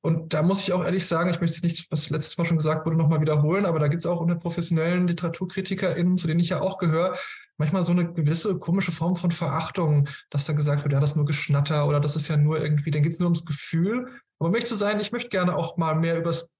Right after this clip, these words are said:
Gefühl <laughs> aus einer Kunstkritik hören. Ich möchte einfach wissen, ist es ein langweiliges oder nicht langweiliges Buch? Und ich glaube tatsächlich, dass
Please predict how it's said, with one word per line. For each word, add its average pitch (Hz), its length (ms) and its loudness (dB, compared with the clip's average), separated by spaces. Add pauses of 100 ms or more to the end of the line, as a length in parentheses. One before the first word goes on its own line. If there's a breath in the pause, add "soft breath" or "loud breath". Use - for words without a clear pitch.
Gefühl 175 400 0
<laughs> 180 340 0
aus - 180 -4
einer 180 160 -2
Kunstkritik 214 640 -4
hören. 208 280 0
Ich 202 120 -6
möchte 185 220 -4
einfach 175 180 -2
wissen, 170 180 -4
ist 180 120 -8
es - 80 -10
ein 170 80 0
langweiliges 180 600 0
oder 165 100 0
nicht 190 160 -2
langweiliges 175 580 0
Buch? 233 360 -8 (800 loud breath)
Und 160 360 2
ich 143 100 -6
glaube 196 400 0
tatsächlich, 170 500 -2
dass - 400 -4